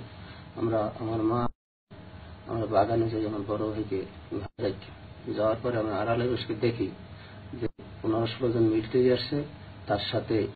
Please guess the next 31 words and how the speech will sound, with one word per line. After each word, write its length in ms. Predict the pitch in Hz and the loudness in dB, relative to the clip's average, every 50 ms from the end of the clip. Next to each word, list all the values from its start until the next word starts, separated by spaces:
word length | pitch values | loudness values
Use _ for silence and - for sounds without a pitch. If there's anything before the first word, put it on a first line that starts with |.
| - _ _ _ _ _ _ _ - - - - | -10 _ _ _ _ _ _ _ -10 -8 -4 -2
দেশীয় 320 | 110 110 - - 127 127 | -2 -2 2 4 4 6
মানুষ 340 | 113 110 107 110 117 113 - | 6 6 4 4 2 2 0
আসছে 200 | 107 - - 110 | -2 -2 -4 -4
আমার 120 | 107 104 101 - | -6 -6 -6 -2
কয়েকজন। 380 | 107 107 104 98 101 92 - - - - - - - - - - - - - - - 131 117 | 0 0 2 2 0 -2 -4 -8 -10 -10 -12 -14 -16 -16 -16 -16 -16 -16 -16 -12 -6 -2 0
রাজ্জাক, 400 | 110 110 107 - - - 120 117 117 - - - | 2 2 2 2 2 2 2 2 0 -2 -6 -6
সেকেন্দার 340 | 107 117 123 123 120 120 | -4 -2 0 2 2 2
শিকদার, 440 | 117 - 127 113 113 - 127 120 123 135 - - - - | 0 -2 -4 -4 -2 -2 0 0 0 -2 -4 -8 -6 -4
দানিশ 380 | 110 104 107 113 - - - 117 | -2 0 0 0 -2 -4 -2 0
মোল্লা, 220 | 113 113 113 107 107 117 | 2 2 2 0 0 0
গনি 220 | 113 110 113 117 | 0 2 2 4
গাজী, 240 | 120 117 117 120 123 | 4 2 2 2 0
মুসলিম 400 | 120 117 117 117 - - - 113 | 0 0 -2 -2 -2 0 4 4
মাওলানা 460 | - - 113 113 117 120 120 135 131 - - - | 4 4 4 2 2 2 2 0 -2 -6 -8 -6
ও 40 | 120 | -2
মহাসিন 680 | 117 110 107 110 110 107 - - - 127 123 131 151 - - - - - - - - - - - | 0 0 0 0 0 -2 -2 0 0 2 2 2 0 -4 -10 -14 -14 -14 -14 -14 -16 -16 -10 -4
ও 60 | 139 117 | -2 0
মমিন 500 | 110 107 113 113 117 123 131 135 147 165 - - - - | 2 4 4 6 6 6 6 6 6 4 0 -4 -8 -6
ও 60 | 107 101 | -4 -2
মুন্সি, 440 | 113 120 120 117 95 - - 95 92 - - - - | 0 0 0 0 -2 -4 -6 -10 -10 -10 -12 -12 -4
এইটা 240 | 117 113 113 127 117 - - | -2 0 0 0 0 -2 -2
ছিল। 100 | 135 127 - 131 - - | -4 -4 -4 -4 -4 -2
তার 100 | 123 117 - - - | -2 -2 -2 -4 -4
সাথে 200 | 127 - 131 117 - | -4 -2 -2 -2 0
কেউ 140 | 131 127 123 117 - - | 0 0 0 -2 -4 -4
ছিলেন 220 | 120 120 107 107 | -2 -2 0 0
না, 880 | 101 92 90 - - - - - - - - - - - - - - 95 | -2 -4 -6 -8 -12 -14 -14 -16 -16 -16 -16 -16 -16 -16 -14 -10 -8 -6
এই, 100 | 107 110 - - - - | -6 -6 -6 -8 -8 -6
তার 120 | - - - - - | -4 -4 -2 -2 -4
সাথে 200 | - - - 113 117 - | -4 -2 -2 -2 0 2
কেউ 140 | 120 120 | 2 2